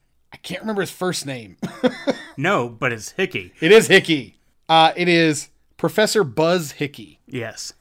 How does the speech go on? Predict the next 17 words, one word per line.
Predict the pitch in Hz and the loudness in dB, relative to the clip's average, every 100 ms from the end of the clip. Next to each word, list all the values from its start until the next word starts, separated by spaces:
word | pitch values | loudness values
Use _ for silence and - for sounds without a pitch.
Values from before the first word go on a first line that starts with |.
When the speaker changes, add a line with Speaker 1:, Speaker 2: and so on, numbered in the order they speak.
| - | -6
Speaker 1:
Now, | 156 165 160 - _ _ | 0 2 2 -2 _ _
I | 147 156 | 0 0
am | 151 | 2
not | 147 139 | -2 -6
saying | - 147 143 | -4 -4 -4
this | 151 | -8
because | - 139 139 | -8 -8 -4
I | 143 139 | -2 -2
am | 131 127 _ | -4 -12 _
partial | - 131 139 | -6 -6 -8
to | 131 | -10
the | 123 | -12
name. | 123 151 - _ _ _ _ | -12 -14 -16 _ _ _ _
This | 139 120 165 - | -18 -8 -8 -2
character | 170 147 139 | -2 -2 -6
is | 113 | -10
amazing. | 110 90 - _ | -14 -20 -20 _